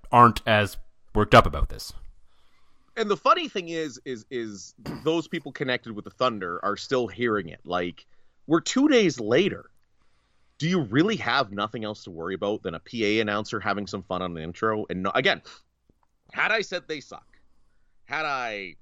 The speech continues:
Speaker 2: laughed at an injury, had I led a cheer for something, had I made them chant incomplete when Regina's quarterback couldn't find a receiver for three quarters. Yeah,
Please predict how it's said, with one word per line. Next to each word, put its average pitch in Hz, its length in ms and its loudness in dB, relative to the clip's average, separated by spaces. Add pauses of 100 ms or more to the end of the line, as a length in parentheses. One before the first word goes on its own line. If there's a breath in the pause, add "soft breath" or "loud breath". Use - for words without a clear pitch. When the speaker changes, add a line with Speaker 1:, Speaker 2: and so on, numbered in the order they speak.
(300)
Speaker 2:
laughed 165 400 -4
at 160 100 -6
an 135 100 -10
injury, 113 440 -10
had 143 180 -2
I 110 120 -4
led 165 260 -2
a 170 60 -6
cheer 143 580 -6
for 117 140 -14
something, 113 420 -6 (240 soft breath)
had 302 240 2
I 269 140 0
made 220 320 -4
them 202 180 -6
chant 185 400 -4
incomplete 180 1000 -6 (380)
when 147 120 0
Regina's 165 400 2
quarterback 170 460 0
couldn't 165 320 -6
find 160 320 0
a 160 40 -2
receiver 180 600 -4
for 156 140 -6
three 135 300 -6
quarters. 104 720 -6 (1800)
Yeah, 523 160 4